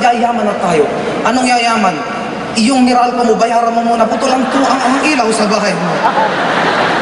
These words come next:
Kinukulit ako umattend ng seminar. And umattend nga ako.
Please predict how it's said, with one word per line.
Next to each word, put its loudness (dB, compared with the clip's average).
Kinukulit -2
ako 0
umattend 0
ng -2
seminar. -2
And 0
umattend 0
nga -2
ako. -6